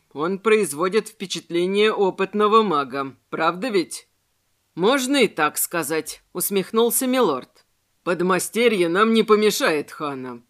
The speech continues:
Меня зовут Андрикс». «Эйлерт», просто представился господин. «Игне», сказала я, когда глаза мужчины обратились в мою сторону. «Хангильде, для друзей Хана». «Что ж,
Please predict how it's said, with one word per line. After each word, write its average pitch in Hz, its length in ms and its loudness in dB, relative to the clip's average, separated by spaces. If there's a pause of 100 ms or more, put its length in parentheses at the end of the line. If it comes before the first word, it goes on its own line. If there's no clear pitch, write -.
(120)
Меня 156 440 -4
зовут 170 440 -2
Андрикс». 147 760 -4 (580)
«Эйлерт», 170 760 2 (120)
просто 302 400 -2
представился 185 720 0
господин. 165 760 -4 (480)
«Игне», 233 720 -2
сказала 180 480 0
я, 190 240 2
когда 196 320 0
глаза 185 320 2
мужчины 262 460 -2
обратились 226 580 -2
в 214 60 -6
мою 185 260 -2
сторону. 131 680 -2 (480)
«Хангильде, 247 920 -2 (160)
для 220 200 0
друзей 233 440 0
Хана». 156 580 0 (680)
«Что 175 400 -4
ж, - 260 -10